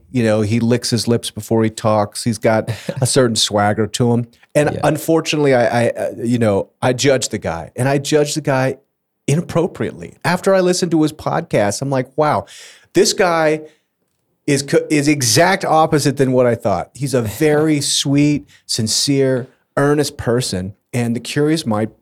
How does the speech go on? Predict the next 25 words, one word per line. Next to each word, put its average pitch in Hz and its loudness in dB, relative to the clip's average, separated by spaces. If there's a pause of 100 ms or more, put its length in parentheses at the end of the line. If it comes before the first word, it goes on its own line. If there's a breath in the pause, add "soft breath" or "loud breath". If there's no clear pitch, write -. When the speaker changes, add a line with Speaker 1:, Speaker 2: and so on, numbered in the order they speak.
(260)
Speaker 1:
Mike 123 -2
podcast 101 -4
is - -4
absolutely 127 -2
extraordinary. 147 0 (280 loud breath)
He's 175 -2
got 156 2
an 143 0
Speaker 2:
Wow. 147 2
Speaker 1:
episode 131 2
with, 110 -2
uh, 107 0
Nikola 131 0
Jokic. 151 0
He's 135 -4
got 120 2
an 98 0
episode 104 -4
with 92 -8
Peyton 120 -2
Manning. 131 -2 (320 soft breath)
He's 139 0
got 123 2
an 110 0
episode 98 -4